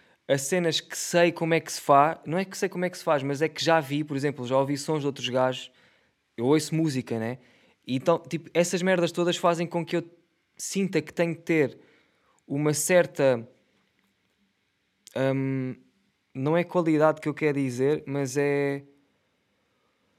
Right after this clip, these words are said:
tenho que seguir um certo caminho para não sentir que o que eu estou a fazer é,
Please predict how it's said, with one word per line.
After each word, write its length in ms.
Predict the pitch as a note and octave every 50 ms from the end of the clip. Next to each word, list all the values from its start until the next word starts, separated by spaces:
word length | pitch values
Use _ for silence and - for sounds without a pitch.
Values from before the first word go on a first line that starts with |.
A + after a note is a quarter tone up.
| _ _ _ _ - - -
tenho 180 | G3 G3 G3+
que 80 | G3 -
seguir 200 | - - G3+ G#3+
um 80 | G3
certo 280 | F3 - G#3 G#3 G3+ G#3
caminho 640 | - G3 F#3 F3+ F3+ F#3 G3 G3+ G#3 G#3+ A3 A3+ - - _ _ _ _ _ _ _ -
para 100 | E3+ F3
não 100 | G3 G3
sentir 400 | F3+ G3 F#3+ F#3 F3+ F#3+ G3+ F#3+
que 80 | -
o 60 | G3
que 80 | - F#3+
eu 40 | F#3
estou 180 | F3+ F#3 F#3
a 40 | F#3
fazer 600 | F3+ F#3 F#3+ F#3 E3+ D3 F3 F#3 F#3+ F#3+ E3 - - _ _ _ _ _ _ _ _ _ _ _ _ _ _ _ _ _ _ _ _ _ _ _ _ _ _ _ _ _ C#3 C#3+ A#2+ _ - - - - - - - - - - - - _ _ _ _ _ _ _ _ _ _
é, 180 | - C#3 C3